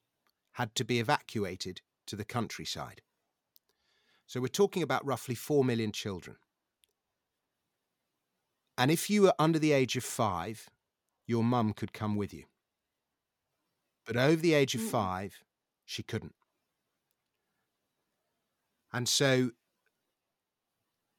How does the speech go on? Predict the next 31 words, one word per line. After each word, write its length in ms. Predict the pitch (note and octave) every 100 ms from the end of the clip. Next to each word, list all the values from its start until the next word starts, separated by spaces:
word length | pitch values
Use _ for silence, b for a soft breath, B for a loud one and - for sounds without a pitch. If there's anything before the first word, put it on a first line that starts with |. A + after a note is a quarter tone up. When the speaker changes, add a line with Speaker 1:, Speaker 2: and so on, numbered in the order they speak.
| _ -
Speaker 1:
it 160 | D3
was 160 | D3 -
the 100 | D3
most 460 | D3+ D#3 C#3 - - _ -
it 40 |
was 100 | C3+
the 100 | C#3
large, 520 | C#3+ F3 F#3 - - -
the 160 | D3 C#3+
largest 420 | D#3 E3 D3+ C3+
scale 240 | - C#3 C3
movement 400 | C3 A2+ A2 A2+
of 180 | - - -
people 280 | B2 A2 G#2+
in 300 | G#2 G2 E2+ -
British 300 | G#2+ G2+ -
history. 420 | F2+ - E2+ D#2+ _ _ _ _ _ _ _ _ _ _ A#2+
And 400 | A#2+ A#2 A2 - _ _
my 260 | A#2+ D3 C#3+
dad 420 | C#3 G#2+ A2 - _ -
at 100 | -
the 80 | A#2
time 340 | A#2 G#2 G2
was 120 | G2
seven 300 | - A#2 A2
years 200 | G#2 F#2+
old. 400 | F#2+ F2 F2+ G#2 - _ _
His 220 | A2 A#2
name 160 | G#2+ G2+
was 140 | -
Terry, 500 | - G#2+ F#2+ F2+ G#2